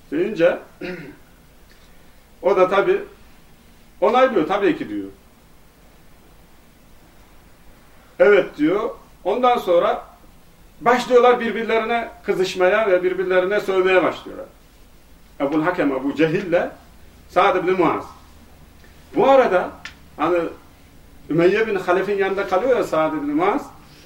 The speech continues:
Ümeyye diyor ki ona, "Yavaş ol, sakin ol, sesini yükseltme. Ebul Hakem bu vadinin, yani buranın efendisidir,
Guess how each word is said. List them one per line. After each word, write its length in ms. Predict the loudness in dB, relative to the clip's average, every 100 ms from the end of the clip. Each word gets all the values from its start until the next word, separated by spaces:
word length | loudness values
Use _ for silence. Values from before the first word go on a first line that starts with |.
| -20 -20 -20 -6
Ümeyye 440 | 0 2 4 2 2
diyor 220 | -2 0
ki 100 | 0
ona, 200 | 0 -4 -10 -20 -14
"Yavaş 340 | -6 -4 -2 -4
ol, 120 | -6 0
sakin 360 | 2 2 0 -2
ol, 100 | -2 -2
sesini 360 | -2 0 -2
yükseltme. 540 | -2 -2 -4 -2 -4 -6 -12 -20 -10 0
Ebul 240 | 0 0
Hakem 520 | -2 0 0 0 -4
bu 160 | -6 0
vadinin, 640 | 4 4 4 2 2 -2 -2
yani 260 | -2 -2
buranın 500 | 0 0 2 0 -2 -16 -14 -4
efendisidir, 800 | 0 2 2 0 -6 -4 -4